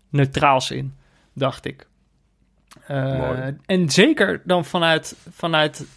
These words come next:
Speaker 1: zeg maar, de hoofdpersoon zelf, eh,
Speaker 2: Mhm.
Speaker 1: dat die dan niet het spel zo compleet romantiseert. Vond ik opvallend.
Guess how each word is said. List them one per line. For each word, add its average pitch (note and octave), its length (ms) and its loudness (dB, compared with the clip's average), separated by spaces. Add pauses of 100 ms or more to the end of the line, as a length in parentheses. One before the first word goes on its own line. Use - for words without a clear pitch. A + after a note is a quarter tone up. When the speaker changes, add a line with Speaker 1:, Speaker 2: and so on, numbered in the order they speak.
Speaker 1:
zeg - 200 -14
maar, C#3+ 160 -2
de C#3+ 60 0
hoofdpersoon C3+ 640 2
zelf, F3+ 440 0 (880)
eh, D#3 140 2 (480)
Speaker 2:
Mhm. B2+ 160 -6 (500)
Speaker 1:
dat C#3 200 2
die A3 100 8
dan F3+ 160 4
niet D3 120 0
het C#3 120 -2
spel D3+ 560 -2 (600)
zo C3 180 -6
compleet C3 360 0
romantiseert. B2+ 420 -6
Vond - 180 2
ik G#3+ 60 2
opvallend. C#3+ 500 0